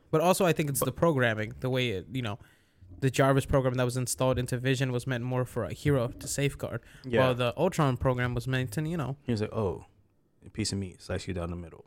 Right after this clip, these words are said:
Speaker 2: Psh, but
Speaker 1: Yeah.
Speaker 2: I just don't like how Infinity War made Ultron so weak. And I know it's, like, to drive the story, the plot,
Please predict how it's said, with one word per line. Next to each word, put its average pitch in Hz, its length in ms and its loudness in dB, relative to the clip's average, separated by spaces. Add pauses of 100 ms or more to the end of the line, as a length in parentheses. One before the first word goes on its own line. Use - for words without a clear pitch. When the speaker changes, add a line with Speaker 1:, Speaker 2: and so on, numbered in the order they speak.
Speaker 2:
Psh, - 200 -10 (100)
but - 180 -2 (200)
Speaker 1:
Yeah. 127 220 2 (680)
Speaker 2:
I 143 80 8
just 170 180 8
don't 151 140 10
like 143 140 4
how 139 140 8
Infinity 110 500 4
War 98 360 0
made 92 240 0
Ultron 90 360 -4
so 87 180 -4
weak. - 380 -12 (240)
And 127 100 8
I 123 80 8
know 135 220 8
it's, 117 120 6
like, 104 260 2 (140)
to 117 140 0
drive 98 340 2
the 101 80 -2
story, 101 360 2
the 92 100 -4
plot, 98 460 2